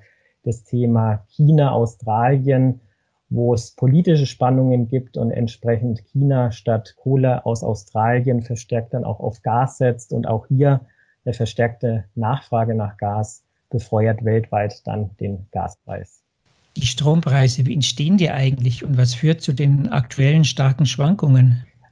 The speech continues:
Speaker 1: Also hier ist es wichtig, äh, dass man sich vor Augen führt, dass die Rohstoffpreise, beispielsweise die Gaspreise, sich, äh, relativ direkt in die Strompreise niederschlagen aufgrund der Tatsache, dass wir, wenn wir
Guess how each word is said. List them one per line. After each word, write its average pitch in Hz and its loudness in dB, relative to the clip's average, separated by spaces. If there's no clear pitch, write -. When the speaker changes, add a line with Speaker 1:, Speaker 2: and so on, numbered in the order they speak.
Speaker 1:
Also 131 4
hier 175 6
ist 190 0
es 156 -4
wichtig, 165 -4
äh, 135 -4
dass 131 -4
man 151 -4
sich 156 -10
vor - -6
Augen 139 -2
führt, 131 -6
dass 123 -4
die 120 -4
Rohstoffpreise, 131 -2
beispielsweise 117 -6
die 110 -8
Gaspreise, 113 -4
sich, - -8
äh, 113 -2
relativ 117 -2
direkt 151 0
in 123 0
die 120 -4
Strompreise 120 -2
niederschlagen 135 2
aufgrund 120 -4
der 113 -4
Tatsache, 123 -2
dass 120 -2
wir, 120 0
wenn 117 0
wir 113 -2